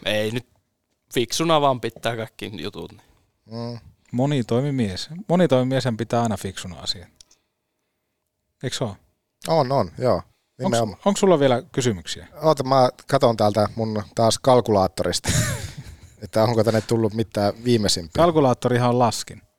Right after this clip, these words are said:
Speaker 2: Anteeksi, joo. Katon täältä puhelimesta. Eilen oli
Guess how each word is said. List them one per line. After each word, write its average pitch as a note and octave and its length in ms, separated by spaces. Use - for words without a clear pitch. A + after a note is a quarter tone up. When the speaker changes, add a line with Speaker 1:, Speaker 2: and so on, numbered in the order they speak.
Speaker 2:
Anteeksi, G#2 540
joo. F#2 220
Katon B2+ 200
täältä A2+ 180
puhelimesta. G2+ 640
Eilen B2 320
oli G#2+ 340